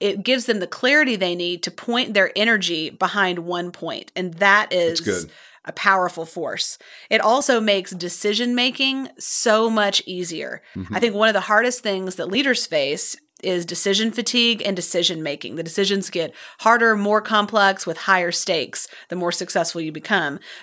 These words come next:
Speaker 1: But a clear vision really acts as a filter and a compass to make sure you're on the right track.
Speaker 2: You know, this whole thing, this whole second secret about making it exponential, not incremental, is what led us to the concept of the double win.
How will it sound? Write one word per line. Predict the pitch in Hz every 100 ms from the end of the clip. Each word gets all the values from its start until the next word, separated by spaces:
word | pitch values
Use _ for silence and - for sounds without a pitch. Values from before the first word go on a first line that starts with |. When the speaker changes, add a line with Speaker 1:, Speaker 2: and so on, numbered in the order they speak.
| -
Speaker 1:
But | 180
a |
clear | - - 247 240
vision | 196 202 233 185 165 160 160
really | - 196 214 247 240
acts | - 185 185
as | 190 170
a |
filter | 156 - 196 214 277 202 -
and | 190
a | 170
compass | - 247 214 156 165 - - - -
to | - 202 180 175
make | 202 202
sure | - 202
you're | 185 175
on | 170
the | 156
right | 160 -
track. | - 135 - - _ _ _ _ _ -
Speaker 2:
You | 147
know, |
this | 120 110
whole | 143
thing, | 127 127 110 98
this | 90
whole | - 110 101 92 -
second | - 107 92
secret | 87 110 98
about | 85 85
making | 98 90 95
it | 87 -
exponential, | 107 95 - 92 92 -
not | 87 87
incremental, | 90 - 85 95 95 87 - _ _ _ -
is | 143 131 -
what | 131 131 -
led | 113 131
us | 131 -
to | 90
the |
concept | - - 117 113 - 87 92
of |
the | 85
double | 98 95 92 80 -
win. | 90 98 95 76